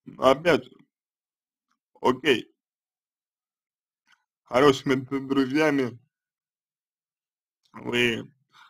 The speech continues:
ста-, стали, да, близкими лю-, лю-, людьми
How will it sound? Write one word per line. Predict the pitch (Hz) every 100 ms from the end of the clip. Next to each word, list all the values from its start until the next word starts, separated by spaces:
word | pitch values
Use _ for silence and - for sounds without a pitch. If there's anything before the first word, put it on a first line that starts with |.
| _ _ _ _
ста-, | - - - 180 180 - _ _
стали, | _ - 185 185 170 - - 165
да, | 180 151
близкими | 143 151 - 143 127 - _
лю-, | 131 120
лю-, | 123 131 - - 127
людьми | 143 147 143 123 107